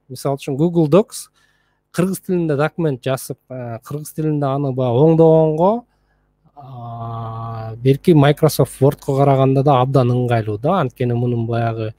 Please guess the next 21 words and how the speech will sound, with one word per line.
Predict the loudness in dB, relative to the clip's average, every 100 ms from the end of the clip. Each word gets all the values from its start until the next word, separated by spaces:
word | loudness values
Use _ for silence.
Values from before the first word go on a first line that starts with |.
| _ _ _ _
биз | -10 -2
баарыбыз | 0 0 -2 -2
жакшы | -4 -2 -2
көрүп | 0 0
үйрөнүп | -2 -2 -2
калган | -6 -6 -6 -8
Т | -4 -4
тогуз | 0 0 -2 -4
немеси | -4 -4 -4 -4
бар, | -4 -2
жардамчысы | -2 0 -2 -6 -10 -6
бар. | -4 -4
Сиз | -10
сөз, | -12 -12 -6 -4 -4 -6 -6
сөздү | -2 -2 -2
терип | 0 0 0 -2
келатканда | -4 -2 -4 -2 0
эле | -2 -6 _ _ _ _ _ -6
аны | -2 0 2 2
өзү | 0 -4
сунуштап, | -2 0 0 -2 -2